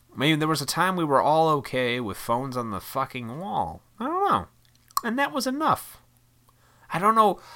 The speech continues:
I'm trying to figure out what it is with us human beings that we just strive to flock to any kind of distraction. Is it like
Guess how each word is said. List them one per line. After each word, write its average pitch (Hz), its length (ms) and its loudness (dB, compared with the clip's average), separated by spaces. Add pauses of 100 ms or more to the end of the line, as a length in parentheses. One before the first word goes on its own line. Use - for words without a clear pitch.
(240)
I'm 170 100 -2
trying 214 260 0
to 202 60 4
figure 156 440 -2
out 143 260 6
what 135 160 0
it 139 120 -2
is 139 240 -4
with 110 160 -6
us - 380 -4
human 131 320 -4
beings 123 400 -6
that 95 180 -4
we 104 140 -6
just 127 300 2
strive 110 800 0 (460)
to 107 460 0 (920)
flock 180 680 4
to - 280 -8
any 202 240 0
kind 156 380 -4
of 110 100 -6
distraction. 104 1120 -6 (280)
Is 113 160 -6
it - 180 -4
like 120 500 -4